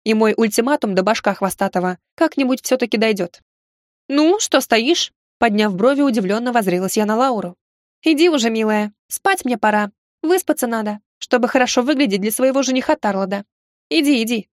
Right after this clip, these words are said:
Лаура, дуясь и косясь на меня взглядом ребёнка, у которого отобрали конфетку, таки покинула мою спальню.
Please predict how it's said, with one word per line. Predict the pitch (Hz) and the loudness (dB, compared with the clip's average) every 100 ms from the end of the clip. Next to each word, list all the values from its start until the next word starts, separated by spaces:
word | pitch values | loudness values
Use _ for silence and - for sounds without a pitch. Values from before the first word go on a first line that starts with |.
| _ _ _ _ _ _ | _ _ _ _ _ _
Лаура, | 277 320 320 262 | 2 4 4 4
дуясь | 214 269 262 - | 2 2 0 0
и | |
косясь | 220 220 233 233 | -2 0 -2 -2
на | 226 | -2
меня | 214 214 | -2 -2
взглядом | 180 190 196 190 | 0 0 0 0
ребёнка, | 196 220 269 208 196 _ - | 0 0 -4 -6 -12 _ -4
у | |
которого | 277 262 262 254 247 | 0 2 2 2 2
отобрали | 247 226 226 | 0 0 0
конфетку, | 226 254 220 208 - 185 _ _ _ | 0 -4 -4 -6 -8 -20 _ _ _
таки | - - | -2 0
покинула | 202 175 226 294 302 | -2 0 0 2 0
мою | 254 202 | 0 -2
спальню. | - 185 180 190 | -4 -10 -10 -14